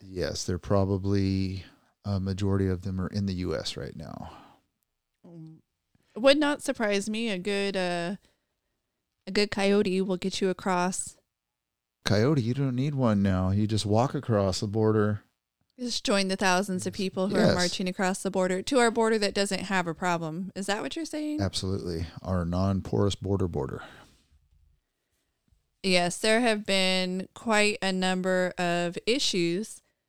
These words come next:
Speaker 2: with our border, whether our political types want to admit it or not.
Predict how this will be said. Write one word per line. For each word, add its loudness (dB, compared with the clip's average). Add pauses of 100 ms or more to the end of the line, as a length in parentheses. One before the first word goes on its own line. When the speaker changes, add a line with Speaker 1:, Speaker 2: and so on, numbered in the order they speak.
(420)
Speaker 2:
with 4
our 6
border, 4
whether 4
our 2 (1160)
political 0
types -2
want -4
to -4
admit -2
it -2
or 0
not. -2